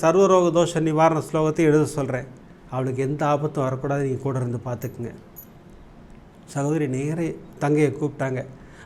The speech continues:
நான் இப்போ ஒரு மந்திரம் அனுப்பி வைக்கிறேன், சர்வரோக தோஷ நிவாரண ஸ்லோகம்னு பேர், அதை பதினெட்டு முறை சொல்லிக்கொண்டே எழுது தினமும், நீ ஆபத்திலிருந்து வெளியே வருவாய், இது சத்தியமா நடக்கும்னாங்க சகோதரி. சகோதரி நம்பிக்கை இல்லையா? அந்த நம்பிக்கை கண்டிப்பா பாபா ஒரு பதில் கொடுப்பார்.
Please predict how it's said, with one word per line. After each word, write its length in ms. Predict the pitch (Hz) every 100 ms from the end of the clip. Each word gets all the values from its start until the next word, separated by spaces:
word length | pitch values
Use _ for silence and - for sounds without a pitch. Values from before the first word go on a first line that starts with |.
| -
நான் 120 | 143
இப்போ 180 | 139 139
ஒரு 80 | 120
மந்திரம் 360 | 135 151 165
அனுப்பி 280 | 147 151 147
வைக்கிறேன், 420 | 139 131 131 127 - - - - - - - - - - - -
சர்வரோக 520 | 156 165 170 165 156
தோஷ 280 | 147 151 147
நிவாரண 460 | 143 131 143 143 131 -
ஸ்லோகம்னு 380 | 139 147 147
பேர், 200 | 135 139
அதை 180 | 135 120 101
பதினெட்டு 420 | 147 160 156 143
முறை 200 | 143 151
சொல்லிக்கொண்டே 580 | - 156 165 160 151 156
எழுது 360 | 143 143 131
தினமும், 360 | 110 131 139 117 - - - - - - - - - - - - - - - - - -
நீ 120 | 139
ஆபத்திலிருந்து 760 | 127 147 151 151 139 135 147
வெளியே 280 | 139 123 139
வருவாய், 440 | 127 120 123 120 117 - -
இது 180 | 117 113 -
சத்தியமா 420 | 131 - 151 139
நடக்கும்னாங்க 800 | 120 131 131 127 120 117 120 117
சகோதரி. 460 | 127 127 131 131 127
சகோதரி 400 | - 151 175 170
நம்பிக்கை 440 | 151 180 220 185
இல்லையா? 320 | 147 127 127
அந்த 200 | 127 123
நம்பிக்கை 540 | 117 131 170 190 180 175
கண்டிப்பா 560 | 147 175 214 208 196
பாபா 320 | 165 160 156 147
ஒரு 180 | 143
பதில் 340 | 127 135 147 127
கொடுப்பார். 420 | 127 - 120 113